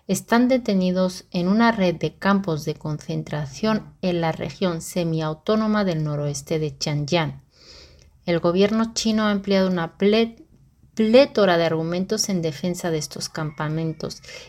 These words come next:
y la campaña más amplia dirigida a los musulmanes uigures,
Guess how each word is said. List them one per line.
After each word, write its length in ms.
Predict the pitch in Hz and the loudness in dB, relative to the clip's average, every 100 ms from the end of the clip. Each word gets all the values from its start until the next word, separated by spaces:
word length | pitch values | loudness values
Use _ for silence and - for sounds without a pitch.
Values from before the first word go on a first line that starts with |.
| - | 0
y 60 | 220 | 6
la 180 | 202 202 | 6 6
campaña 520 | 202 196 233 233 185 | 4 4 4 4 6
más 340 | 202 240 - - - | 6 4 0 -2 6
amplia 640 | 269 277 - 262 285 269 | 8 8 2 -2 0 2
dirigida 580 | 214 180 180 - 220 196 | 2 2 -2 -4 0 0
a 20 | |
los 220 | 185 185 190 | -2 -4 -6
musulmanes 680 | - 185 180 175 175 - | -6 -4 -2 -2 -4 -4
uigures, 540 | 175 175 233 202 190 | -2 4 4 4 0